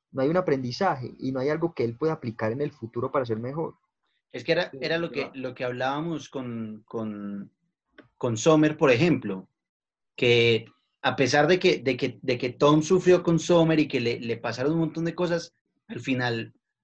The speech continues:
Speaker 2: Tom aprendió de Summer lo que no le gustaría tener en una persona.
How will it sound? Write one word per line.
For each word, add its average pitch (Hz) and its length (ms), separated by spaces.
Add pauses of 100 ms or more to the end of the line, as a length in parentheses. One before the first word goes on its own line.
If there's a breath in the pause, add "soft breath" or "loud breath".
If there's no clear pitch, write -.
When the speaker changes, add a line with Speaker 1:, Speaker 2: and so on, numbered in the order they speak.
(140)
Speaker 2:
Tom 147 180
aprendió 123 600
de - 280
Summer 160 480
lo 131 160
que 131 100
no 127 440
le 139 160
gustaría 120 420
tener 127 220
en 127 100
una 131 160
persona. 117 480